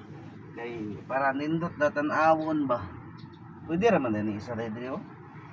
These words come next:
Mas okay, mag-, itong okay ang dagan, mga kapobre ba, para at least New Year naman, mga kapobre. Ato siya ning paninduton po na tong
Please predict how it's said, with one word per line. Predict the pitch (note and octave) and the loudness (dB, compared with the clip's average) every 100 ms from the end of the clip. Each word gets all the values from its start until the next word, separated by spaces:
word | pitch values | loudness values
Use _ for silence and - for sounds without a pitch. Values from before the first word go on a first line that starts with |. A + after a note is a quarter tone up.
| - - - - - - - - - - - - - - - - - - - - - | -16 -16 -16 -18 -20 -20 -18 -18 -18 -18 -18 -18 -18 -18 -20 -18 -18 -18 -18 -12 -6
Mas | C3 | -4
okay, | D3+ D#3+ F3 | 0 4 6
mag-, | D3+ | 6
itong | C#3 C3 C3+ B2+ B2 - - - - - - - - - - - | 4 -2 0 0 -2 -6 -4 -6 -8 -16 -18 -18 -18 -18 -16 -10
okay | - D3 C3 | -6 -4 -4
ang | C3 | 2
dagan, | B2+ C3+ D#3 D3 | 2 6 4 6
mga | D3 D3 D#3+ | 4 6 8
kapobre | F#3+ F3 G3 G3 | 10 10 8 8
ba, | F3 | 8
para | E3+ F#3+ F#3 F3+ - - - - - - - - - - - - | 6 6 8 8 4 -14 -18 -18 -18 -16 -16 -16 -16 -18 -14 -8
at | E3+ | -4
least | G3 G3 F3+ - - - - D3 | 2 2 2 -6 -10 -2 0 2
New | D#3 G3 | 4 6
Year | G#3 A3 | 10 10
naman, | G#3+ A3 A3 | 10 8 8
mga | G#3+ G#3+ G#3+ A3 | 8 8 8 10
kapobre. | B4 B4 F#3 F#3+ F#3+ - - - - - - - - - - - - - - - | 12 12 10 4 2 -6 -16 -18 -18 -18 -18 -16 -16 -12 -12 -12 -14 -14 -6 6
Ato | G3+ - | 6 6
siya | A#3 A#3 | 0 2
ning | G#3+ | 2
paninduton | F#3+ F3+ F3+ F3+ G3 G3 F#3+ F#3 | 2 2 2 4 2 4 2 2
po | F3+ | 2
na | F3 | 0
tong | F3 E3+ F3 E3 | 2 4 4 4